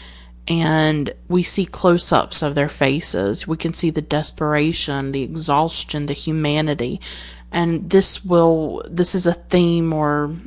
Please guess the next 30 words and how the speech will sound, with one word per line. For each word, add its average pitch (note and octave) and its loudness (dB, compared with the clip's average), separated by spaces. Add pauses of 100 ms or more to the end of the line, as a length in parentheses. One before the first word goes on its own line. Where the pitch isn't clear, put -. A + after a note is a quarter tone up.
a - -6
technique E3+ 0 (100)
of D#3 -2
the D3+ -2
film D3 -2
and F#3+ 2
of F#3+ 2
Shepitko's - -2
cinema, D3 -6 (440)
is - -4
the - -2
close-up. - 2 (160)
The D#3+ -8
film F3+ 0
is - -2
full F3+ 2
of - -8
close-ups. - 0 (360)
The - -14
close-ups - 4
are E3 -2
integral - -2 (640)
into F3+ 0
communicating D#3+ -2 (200)
the C#3+ -6 (420)
inner E3+ 4
psychology D#3+ -2
of - -6
the - -6
characters. - -8